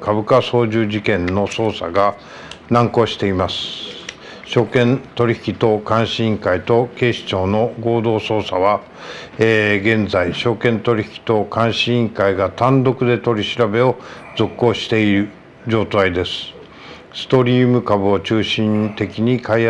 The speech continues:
集めていた投資家は、昨年暮れ死去していることから、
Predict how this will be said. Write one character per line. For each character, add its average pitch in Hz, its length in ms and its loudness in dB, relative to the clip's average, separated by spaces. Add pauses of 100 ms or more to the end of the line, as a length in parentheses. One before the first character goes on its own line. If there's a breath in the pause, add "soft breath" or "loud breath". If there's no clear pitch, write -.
(140)
集 - 80 -4
め 107 120 0
て 98 160 -2
い 95 60 0
た 98 180 0
投 110 220 -2
資 - 140 -6
家 107 100 0
は、 117 260 4 (440 loud breath)
昨 107 400 0
年 127 240 4
暮 113 200 2
れ 117 200 0
死 - 160 -8
去 135 160 4
し - 160 -8
て 104 120 0
い 101 80 2
る 90 120 -2
こ 95 140 -2
と 92 120 -4
か 92 140 -2
ら、 104 320 0